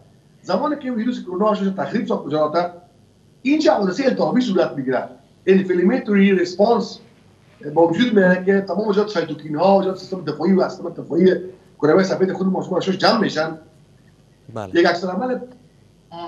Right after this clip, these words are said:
Speaker 1: منفی ایجاد می‌کنن که اونجا شش، اما، اما کیسه‌های هوایی که موسوتو بسیار نازکه که تبادل گازات صورت می‌گیره، بر هم می‌خورن. آب هم در پشت حجره، هم در، هم در بیرون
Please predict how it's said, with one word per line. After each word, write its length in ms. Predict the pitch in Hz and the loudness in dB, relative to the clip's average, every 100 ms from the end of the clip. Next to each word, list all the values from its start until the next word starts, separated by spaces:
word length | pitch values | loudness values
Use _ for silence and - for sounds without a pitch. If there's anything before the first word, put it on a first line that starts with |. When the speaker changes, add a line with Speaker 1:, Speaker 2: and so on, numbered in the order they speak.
| 170 | -4
Speaker 1:
منفی 280 | 170 165 | -2 2
ایجاد 380 | 254 196 185 170 | 2 2 0 -2
می‌کنن 360 | 160 160 185 185 | -6 -2 -2 -2
که 60 | |
اونجا 320 | 208 196 - - | 0 0 0 -6
شش، 540 | - 240 247 - - - _ _ | -4 0 0 -4 -16 -20 _ _
اما، 260 | - 190 180 | 0 2 2
اما 420 | - - - - - | 0 -4 -6 -6 -10
کیسه‌های 280 | 160 220 | 0 2
هوایی 320 | 190 156 185 208 | 4 4 4 2
که 80 | |
موسوتو 380 | 180 151 151 175 | -2 -2 -6 0
بسیار 300 | 190 180 196 | 2 2 -2
نازکه 380 | 170 143 196 185 | -2 0 -2 -4
که 300 | 185 170 - - _ _ - | -6 -6 -8 -20 _ _ -2
تبادل 300 | 147 175 196 | 2 4 4
گازات 320 | 143 143 185 | 2 0 0
صورت 180 | 156 151 | -2 -6
می‌گیره، 420 | 160 220 233 233 - - | -4 -2 0 -2 -4 0
بر 120 | 156 | 2
هم 300 | 214 226 190 | 4 2 2
می‌خورن. 360 | 143 - 113 - _ _ _ _ | -2 -4 -8 -10 _ _ _ _
آب 460 | - - 180 - - - _ _ | 2 4 4 0 -10 -20 _ _
هم 360 | - 196 220 139 | -6 0 0 0
در 180 | 147 139 - _ _ _ | -6 -6 -14 _ _ _
پشت 200 | 214 247 | -6 -4
حجره، 380 | 196 208 202 202 - _ _ _ | -2 0 0 -2 -14 _ _ _
هم 140 | 202 202 | -2 -2
در، 160 | 185 - 156 156 180 - | -4 -8 -10 -8 -8 -4
هم 140 | 170 | -2
در 140 | 190 165 | 0 -2
بیرون 600 | 135 170 220 202 180 | -4 -4 0 0 0